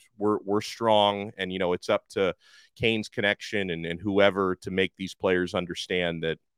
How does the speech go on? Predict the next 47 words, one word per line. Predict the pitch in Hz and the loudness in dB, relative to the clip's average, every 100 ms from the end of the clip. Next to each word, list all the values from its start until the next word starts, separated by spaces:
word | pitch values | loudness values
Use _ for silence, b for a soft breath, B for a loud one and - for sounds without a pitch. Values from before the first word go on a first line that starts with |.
| _ _ _ _ _ - - | _ _ _ _ _ -16 0
there's | 101 - | 0 0
still | - 104 | 0 0
a | 92 | 0
competitive | 92 101 87 87 87 | -4 -2 0 0 0
N | 85 | 0
I | 82 | 2
L | 85 | 0
situation | 82 - - 87 80 - 85 | -2 -6 -4 -2 -2 -4 -4
down | 85 80 | -2 -2
here." | 85 73 | -4 -4
So | - 98 | -2 -2
it | 123 | 0
could. | 113 90 - B B B B 107 | 4 4 2 B B B B 4
Uh, | 92 | 4
we | 92 | 6
get | 107 | 2
a | 104 | 6
question | 120 113 - - | 6 6 2 -4
from | 110 98 | 0 2
our | 90 | 4
guy, | 107 98 | 6 6
Q | - 120 113 104 | 4 0 2 4
Irvin. | 110 110 95 85 | 4 4 2 -2
"Do | 82 98 | -2 -4
you | 92 | 2
think | 131 123 | 0 2
the | 110 | 0
Ruiz | 107 120 143 120 | 2 2 2 2
rumors | 139 160 156 147 | 2 4 4 2
will | 120 | 4
have | 127 120 | 6 6
any | 123 117 | 4 2
effect | - 120 - | 4 2 4
on | 107 90 | 0 0
recruiting?" | 87 180 185 165 131 | 0 2 4 4 4
I, | |
I | 104 104 | 2 2
think | 101 98 | 0 4
I | |
answered | 107 143 - 127 | 4 4 2 4
that | 123 | 6
already, | 120 120 120 | 8 6 4
but | 101 | 0
he | 101 | -2
says, | 92 110 101 | -4 -2 -2
"Second | - 156 - 160 | 0 0 0 -2
question, | - 110 - - 101 | 4 4 2 -2 -2